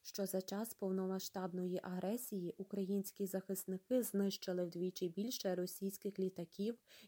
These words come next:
ніж Радянський Союз втратив за десятирічну війну в Афганістані. Двісті сімдесят вісім російських літаків в Україні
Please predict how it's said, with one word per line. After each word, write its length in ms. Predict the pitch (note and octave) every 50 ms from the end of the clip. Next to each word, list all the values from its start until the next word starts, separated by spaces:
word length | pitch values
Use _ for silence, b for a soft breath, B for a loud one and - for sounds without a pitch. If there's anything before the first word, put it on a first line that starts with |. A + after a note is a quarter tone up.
| B
ніж 220 | G3 G3 F#3+ - -
Радянський 520 | F3+ E3 E3+ F3 F3 F#3+ F#3+ - - F3+
Союз 500 | - - - F3 E3+ F3+ G#3 A3 - - -
втратив 440 | - - G3+ G3 F#3+ - - F3+ F#3
за 220 | F3+ - F3 E3+
десятирічну 840 | E3 F3 E3+ - F3 E3+ - - F3 - F3+ F3 - - - F3 E3+
війну 360 | E3+ F3+ F3 F3 F#3+ A3 B3+
в 60 | A#3+
Афганістані. 960 | G#3+ F#3 F3+ F3 F3 E3+ F3 E3+ - - - - F3+ F3 F3 E3+ E3+ E3+ F3 b b b b b b b b -
Двісті 320 | F3 G3 F#3+ - - F#3+
сімдесят 480 | F3+ - F#3+ F#3 F#3 - - F#3 F3+ -
вісім 360 | F3 F#3+ F#3 - - F#3 F#3
російських 640 | F#3 F3+ - - - F#3 F#3 - - F#3+ F3 -
літаків 500 | F#3 F3+ - F#3 F3+ - - F#3+ F#3+ F3+
в 60 | F3
Україні 680 | F#3 F#3 - F#3 F3+ F3+ F3 F3+ G3+ A3+ A#3+ G#3 F#3 F#3+